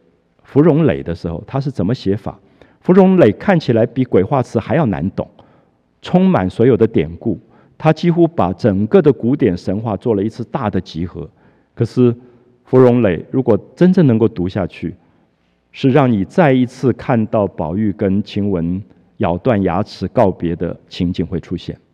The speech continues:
就是那个真正心里的痛会在芙蓉蕾里面出现。所以我想，呃，可能没有人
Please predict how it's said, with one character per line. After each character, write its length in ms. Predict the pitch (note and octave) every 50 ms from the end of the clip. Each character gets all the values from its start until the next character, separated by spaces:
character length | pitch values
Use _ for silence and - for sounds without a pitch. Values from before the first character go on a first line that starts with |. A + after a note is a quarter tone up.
| _ _ _ _ _
就 100 | - G#2
是 140 | G2 - B2+
那 100 | D3 F3+
个 120 | D#3+ B2
真 200 | - - F3 F3+
正 160 | F3+ F#3+ D3+
心 200 | C3 - - D3+
里 100 | C#3+ G#2+
的 100 | E2+ G2 F#2
痛 300 | - - - A#2+ D#2+ - - _ _ _ _ _ _ _
会 220 | - - E3 C3
在 320 | - - C3+ A#2 G2+ F2+ F#2 -
芙 80 | - B2
蓉 180 | C3 A#2 A#2
蕾 120 | A2+ F#2 C#2+
里 80 | C2+
面 120 | C#2 D2+ D#2+
出 160 | - - F2
现。 220 | F2 - - - - _ _ _ _ _ _ _ _ _ _
所 140 | _ - C#3+
以 80 | C#3+ C3+
我 100 | C3 C#3
想， 320 | - C#3 B2 A2+ G#2+ G#2+ G#2+ - - - _ _ _ _ _ -
呃， 240 | - G#2+ G2 F#2+ G#2
可 140 | - -
能 160 | A#2+ B2 C#3 D#3
没 80 | F#3 G#3
有 100 | E3+ C3
人 480 | A2 G2 F#2 F2+ E2 E2+ F#2 G#2+ A#2